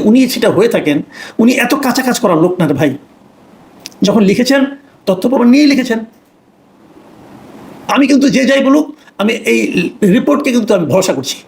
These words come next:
কারণ ওনাকে আমি চিনি। কাজেই এই রিপোর্টটা আমি ভরসা করছি। ঘটনা এরকম ঘটেছে, একটা আলোচনা এসেছে, তাও আসতো না যদি এখানে যমুনার কথা উচ্চারিত না হতো। এরকম ঘটনা অনেক ঘটছে, এরই মধ্যে ঘটছে।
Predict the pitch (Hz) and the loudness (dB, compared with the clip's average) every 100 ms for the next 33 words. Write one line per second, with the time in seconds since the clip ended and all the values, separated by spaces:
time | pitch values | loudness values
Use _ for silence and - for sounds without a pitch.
0 | _ _ _ _ _ _ 208 208 226 240 | _ _ _ _ _ _ -2 0 2 2
1 | 214 220 175 - _ _ _ _ _ _ | 2 2 0 -4 _ _ _ _ _ _
2 | - - - - 214 277 - 240 262 277 | -20 -20 -12 -2 0 0 0 2 2 0
3 | 285 254 185 190 160 135 - 175 226 247 | 0 2 2 0 -2 -4 -2 -2 -2 -2
4 | 247 226 254 - 131 - - - - - | 0 0 0 -2 -6 -8 -18 -16 -8 -2
5 | 220 - 262 214 247 254 202 156 - 165 | -2 -2 -4 0 0 0 -2 -2 -2 -2
6 | 240 262 262 220 - 320 247 156 240 - | -2 -2 0 -2 -2 0 2 0 -4 -6
7 | - - 233 240 233 208 202 240 285 262 | -16 -2 0 2 2 2 2 2 2 0
8 | 208 208 208 185 156 147 156 - - - | 0 0 0 -2 -2 -4 -6 -10 -14 -20
9 | - - _ - - 135 143 147 - 160 | -20 -20 _ -20 -6 0 2 4 4 2
10 | 170 226 330 233 294 269 151 - - _ | 2 2 2 2 0 0 -2 -6 -18 _
11 | _ _ - - 254 302 277 320 247 302 | _ _ -16 -2 2 4 4 2 2 2
12 | 262 | 0